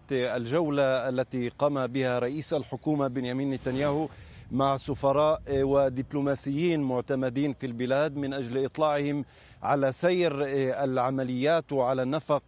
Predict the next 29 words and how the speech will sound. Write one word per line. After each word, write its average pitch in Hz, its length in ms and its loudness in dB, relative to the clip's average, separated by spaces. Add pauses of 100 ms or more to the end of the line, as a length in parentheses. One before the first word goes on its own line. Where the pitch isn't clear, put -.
الذي 123 520 -2
تم 156 240 -2
اكتشافه 143 760 -4 (340)
على 139 260 2
بعد 160 240 2 (300)
بضعة 143 400 0
مئات 147 360 0
الأمتار 135 680 0
من 131 220 -2
هنا 147 320 0 (460)
بالقرب 135 600 0
من 135 280 0
قرية 143 380 0 (120)
كفر 131 460 -2
كيلا، 175 400 0 (320)
بالإضافة 170 720 2
إلى 160 240 0
ضباط 143 640 0
اليونيفيل 147 840 0
الذين 135 560 0
كانوا 147 360 0
أيضا 143 160 0
برفقة 131 720 -2
قائد 139 440 0
المنطقة 135 720 0
الشمالية 135 580 -2
في 123 140 -6
الجيش 135 380 -2
الإسرائيلي 135 680 -2